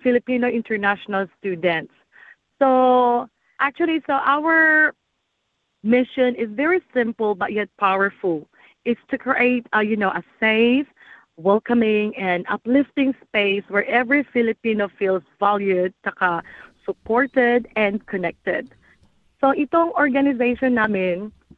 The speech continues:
we actually offer mga free tours. Yes, ganun kami. So everything is free. Lunch nila, wala talaga silang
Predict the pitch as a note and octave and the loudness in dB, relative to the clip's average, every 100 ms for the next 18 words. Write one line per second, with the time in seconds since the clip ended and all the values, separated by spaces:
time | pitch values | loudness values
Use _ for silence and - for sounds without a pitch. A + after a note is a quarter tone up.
0 | _ - B3 - A#3+ B3 - D4 D4 A3+ | _ -4 -4 -2 -2 -2 -2 -2 -2 0
1 | A3+ - A3+ G#3+ G#3 G3+ G#3 G#3+ G#3 G3+ | 0 0 0 2 2 2 -2 -2 -2 -4
2 | - C#4 D4 - - A#3 A#3+ E3+ - _ | -4 0 0 -2 0 2 2 0 -4 _
3 | _ _ E3 F#3 F#3+ E3+ - F#3+ A3 A3+ | _ _ -4 0 0 -2 -6 -2 0 0
4 | A3+ B3 G3+ F3+ F#3 - G#3+ G3+ G3+ - | 0 -2 -2 -4 -6 -2 2 2 0 -4
5 | - C4 B3+ C#4+ C4+ B3 A#3 _ A#3 A3+ | -2 0 -2 -4 -2 -2 -4 _ -4 -2
6 | G#3 G#3+ A#3+ - - - _ _ G#3+ A#3+ | -2 -6 -8 -14 -20 -20 _ _ -2 0
7 | C4 - B3 B3 A#3+ G#3+ G#3+ A#3+ C4 C4+ | -2 -2 0 2 2 2 0 0 -2 -2
8 | C4+ C4+ B3 B3 B3+ A#3+ A3+ A3+ A3 A3+ | -2 -2 -2 -2 -2 0 2 0 -2 -4